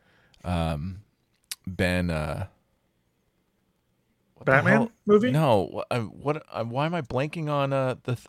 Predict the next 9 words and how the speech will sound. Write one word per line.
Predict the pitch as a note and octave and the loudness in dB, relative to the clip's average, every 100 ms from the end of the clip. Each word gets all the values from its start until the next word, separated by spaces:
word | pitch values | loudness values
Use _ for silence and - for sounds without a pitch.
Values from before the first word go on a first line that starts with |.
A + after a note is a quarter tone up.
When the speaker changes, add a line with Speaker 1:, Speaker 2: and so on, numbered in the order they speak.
| - | -4
Speaker 1:
the | B2 | -4
Thing's | - D#3 D#3 A#2+ - - _ | 0 -2 -2 -4 -8 -12 _
name? | B2+ C#3+ G#2 F#2 - - | -2 -2 -2 -8 -12 -4
Ben, | A2+ A2+ | -2 0
uh, | G#2+ G2 F#2+ F#2+ _ _ _ _ _ _ _ _ _ _ _ _ _ _ _ _ _ _ _ _ _ - | -2 -2 -6 -8 _ _ _ _ _ _ _ _ _ _ _ _ _ _ _ _ _ _ _ _ _ -8
Speaker 2:
Oh, | A2 | -8
I | |
don't | G#2 | -6
know. | G#2 | -8